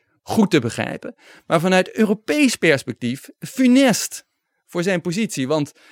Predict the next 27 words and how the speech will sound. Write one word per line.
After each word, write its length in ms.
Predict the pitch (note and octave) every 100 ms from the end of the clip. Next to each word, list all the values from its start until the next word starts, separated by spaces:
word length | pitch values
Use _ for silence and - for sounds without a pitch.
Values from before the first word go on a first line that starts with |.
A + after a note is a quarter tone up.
| _
daar 380 | - F3+ A3+ A3+
zei 240 | F3+ D#3+ C#3
iedereen: 520 | D3 B2+ A2+ B2+ B2
hoe 400 | B2+ F3+ C4+ - -
kun 240 | A#3 F#3+
je, 240 | G#2+ - _ _ _ _
hoe 220 | F#3+ A3+
kun 220 | - D3+
je 120 | A#2 -
op 240 | E3+ B2+
dit 180 | A3 C4
moment, 640 | G#3+ D3 A#2 G2+ - - _ _ _
in 160 | - D#3
deze 320 | G3+ A#3 F3+
situatie, 800 | - D3 C3+ A2+ G#2 - C3 C#3+ _ _ _ _ _
de 240 | B2+ D3
Europese 500 | E3+ F3 E3 G3+ F#3
politiek 440 | E3 E3 D3+ F3+ -
verengen 800 | - D#3 - A3+ G#3 D#3 F#3 F#3
tot 160 | D#3+
een 140 | D3+ C#3+
verkeerde 460 | B2 - A#3 A3+
rekensom 720 | E3 F3 G3+ E3 C#3 C3 D3+ F3
van 140 | E3 D3+
een 100 | D3+
minister 640 | E3 G3 G3+ D#3+ D3+ E3+ _
die 320 | C#3 D3+